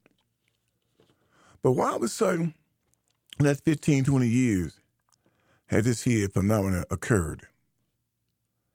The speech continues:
Because it benefits business. It benefits the business class. How so, Larry?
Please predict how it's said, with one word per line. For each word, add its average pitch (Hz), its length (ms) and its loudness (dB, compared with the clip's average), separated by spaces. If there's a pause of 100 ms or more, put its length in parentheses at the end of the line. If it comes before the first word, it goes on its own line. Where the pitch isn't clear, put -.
(320)
Because 117 480 0 (100)
it 156 200 -2
benefits 110 400 0
business. 185 520 -2 (600)
It 175 180 -6
benefits 107 360 -2
the 190 80 -12
business 190 360 -6
class. - 400 -12 (1500)
How 131 180 2
so, 147 200 0
Larry? 131 440 -2